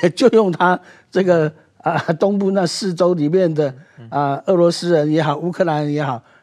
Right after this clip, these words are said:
Speaker 1: 来，来，来针对乌克兰。所以说这个自食其果，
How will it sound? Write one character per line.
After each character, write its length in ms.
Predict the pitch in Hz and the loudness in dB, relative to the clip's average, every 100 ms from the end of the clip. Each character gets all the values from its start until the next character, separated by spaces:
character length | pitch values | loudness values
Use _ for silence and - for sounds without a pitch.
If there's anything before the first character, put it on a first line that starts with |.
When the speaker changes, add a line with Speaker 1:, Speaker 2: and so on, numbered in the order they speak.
| _ | _
Speaker 1:
来， 180 | 143 156 | -4 -2
来， 180 | 151 147 | -4 -4
来 160 | 147 | -4
针 220 | 147 170 165 | -2 -2 0
对 120 | 160 | -2
乌 140 | 135 | -4
克 160 | 131 120 | -8 -10
兰。 160 | 107 | -10
所 160 | 113 254 | -4 -2
以 80 | 233 | 0
说 180 | 214 202 _ _ _ | 0 -2 _ _ _
这 140 | - 226 | -2 2
个 340 | 190 170 160 | 4 4 2
自 200 | 151 240 | -2 -4
食 160 | 170 160 | -4 -4
其 240 | - 180 | -4 -6
果， 260 | 170 135 | -2 -4